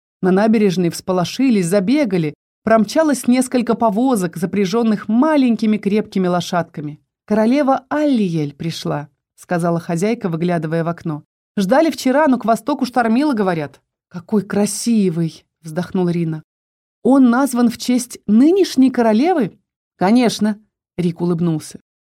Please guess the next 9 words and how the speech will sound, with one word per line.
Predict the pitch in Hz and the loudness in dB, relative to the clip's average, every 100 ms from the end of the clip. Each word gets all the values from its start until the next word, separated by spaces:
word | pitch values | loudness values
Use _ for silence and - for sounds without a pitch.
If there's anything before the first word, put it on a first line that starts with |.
| _ | _
«В | - | -6
Кандрии | - 311 311 240 196 | 0 2 4 4 2
это | 196 | 0
традиция | 226 247 220 214 202 - 170 | 0 0 2 0 -2 -4 -2
называть | 170 175 175 - | -2 -2 -4 -2
корабли | 180 175 208 269 | -2 0 0 -2
в | |
честь | - 196 190 - | -2 -2 -2 -4
королев. | 190 180 147 | -2 -2 -4